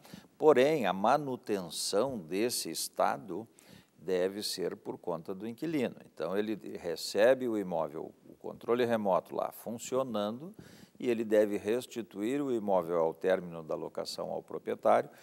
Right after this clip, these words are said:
com este controle remoto, com esse portão eletrônico funcionando, né? Portanto, a manutenção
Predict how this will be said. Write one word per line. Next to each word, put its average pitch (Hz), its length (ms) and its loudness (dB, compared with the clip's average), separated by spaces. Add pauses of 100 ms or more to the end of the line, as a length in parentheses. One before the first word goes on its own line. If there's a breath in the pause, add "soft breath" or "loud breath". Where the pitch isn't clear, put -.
(300 loud breath)
com 202 200 0
este 101 300 2
controle 98 460 -2
remoto, 107 500 -2
com - 160 -12
esse - 180 -10
portão 85 460 -8
eletrônico 104 560 -6
funcionando, 123 800 -6 (480 loud breath)
né? 127 400 -6
Portanto, 85 420 -8
a 98 40 -2
manutenção 104 800 -4